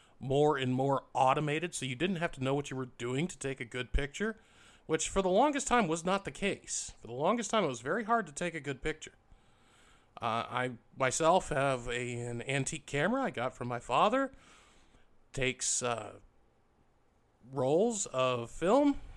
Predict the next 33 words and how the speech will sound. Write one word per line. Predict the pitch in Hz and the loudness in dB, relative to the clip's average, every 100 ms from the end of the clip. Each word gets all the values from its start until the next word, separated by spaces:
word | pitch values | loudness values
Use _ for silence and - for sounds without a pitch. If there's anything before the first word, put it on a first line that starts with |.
| - - | -18 -8
and, | 143 131 131 131 123 120 | -2 0 0 0 -2 -4
uh, | 120 117 - _ - - - _ _ _ _ _ _ | -6 -6 -10 _ -20 -20 -20 _ _ _ _ _ _
<laughs> | - - - - - - | -8 -6 -6 -8 -8 -4
I | 127 | -4
can't | 120 123 120 - - | -4 -4 -4 -6 -10
really | 123 120 | -8 -6
get | - 110 | -6 -6
a | |
good | 120 110 | -8 2
picture | 107 104 - - | 4 4 -2 2
out | 131 | 2
of | 120 | 2
it. | 120 - - - - _ _ _ - | -6 -12 -20 -20 -20 _ _ _ 2
I | 147 160 | 4 8
thought | 185 175 | 8 8
I | 160 | 8
knew | 160 | 8
what | 156 | 8
I | 151 147 | 6 2
was | 123 | 0
doing, | 131 123 123 - | -2 -2 -2 2
but | 147 | 6
I | 143 | 6
don't. | 131 - - - - - - | 4 -2 -10 -10 -10 -10 -6
So, | - 139 127 127 - - - - - - - - _ _ - | -2 0 2 0 -4 -16 -20 -20 -20 -20 -20 -20 _ _ -4
this | 165 214 220 | 2 2 2
is | 196 | 2
just | 202 185 185 | 2 2 2
to | |
tell | - 143 127 | 2 4 4
you | 123 120 117 113 - - | 2 0 -2 -8 -16 -16
that, | 120 113 107 107 117 - - - - - - _ _ _ _ _ _ - _ - | -6 -4 -4 -6 -8 -8 -10 -12 -20 -20 -20 _ _ _ _ _ _ -20 _ -4
um, | 120 113 117 | -2 -2 -4